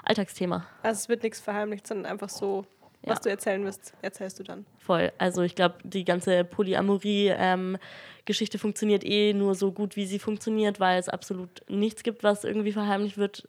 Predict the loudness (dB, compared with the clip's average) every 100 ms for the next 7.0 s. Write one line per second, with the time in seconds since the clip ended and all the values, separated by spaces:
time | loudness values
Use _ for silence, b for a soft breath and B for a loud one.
0 | -6 -4 -4 -2 0 0 0 0 0 0
1 | -2 0 2 2 -2 B B -6 0 0
2 | 0 -2 -4 -4 -2 -4 B B B B
3 | B 0 0 0 -2 -2 -2 -2 -2 -4
4 | -10 0 2 2 0 -4 -4 2 4 4
5 | 0 -4 -4 -4 -4 -6 -4 -2 0 -2
6 | -4 -6 -8 -8 -8 -6 -4 -2 -2 -4